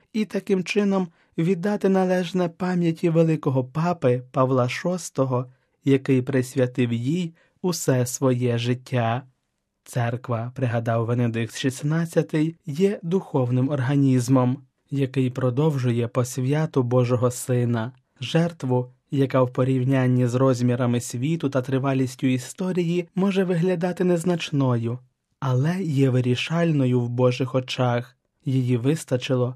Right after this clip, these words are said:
щоб спасти увесь світ, — пригадує у посланні до євреїв святий Павло. Церква, яка неустанно народжується з Пресвятої Євхаристії,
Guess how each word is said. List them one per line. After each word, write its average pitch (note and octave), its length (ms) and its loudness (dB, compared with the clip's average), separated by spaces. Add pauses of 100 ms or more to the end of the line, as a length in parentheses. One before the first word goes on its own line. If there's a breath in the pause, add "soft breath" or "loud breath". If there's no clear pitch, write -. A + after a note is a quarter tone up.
(100)
щоб - 300 -2
спасти - 540 -2
увесь C3+ 420 2
світ, — B2+ 560 -2 (300)
пригадує B2+ 540 2
у B2 100 2
посланні B2+ 680 0
до A#2+ 80 0
євреїв B2 640 0
святий B2+ 480 0
Павло. B2 600 0 (340)
Церква, B2+ 720 -2
яка C3 320 0
неустанно B2+ 720 2
народжується B2+ 720 2
з - 80 -6
Пресвятої C3 720 0
Євхаристії, C3 1040 0